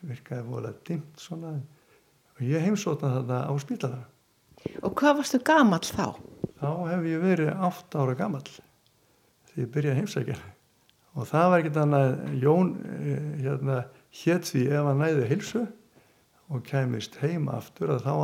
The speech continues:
Speaker 1: ætlaði hann sem sagt að, að, hérna, eh, nýta alla sína krafta, eh, fyrir sauðkindina. Þannig að,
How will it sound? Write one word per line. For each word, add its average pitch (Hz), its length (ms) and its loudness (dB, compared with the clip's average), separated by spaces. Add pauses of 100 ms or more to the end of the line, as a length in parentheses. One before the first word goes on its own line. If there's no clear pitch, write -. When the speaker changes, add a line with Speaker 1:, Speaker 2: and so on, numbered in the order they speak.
Speaker 1:
ætlaði 139 280 -4
hann 127 120 -4
sem 131 160 -6
sagt 131 220 -6
að, 120 120 -4 (800)
að, 120 300 -4
hérna, 120 420 -6 (680)
eh, 170 280 -8
nýta 139 480 -2
alla 151 400 -2
sína 143 240 -2
krafta, 139 600 -4 (680)
eh, 147 240 -4
fyrir 131 280 0
sauðkindina. 143 640 2 (1300)
Þannig 120 340 -4
að, 117 240 -4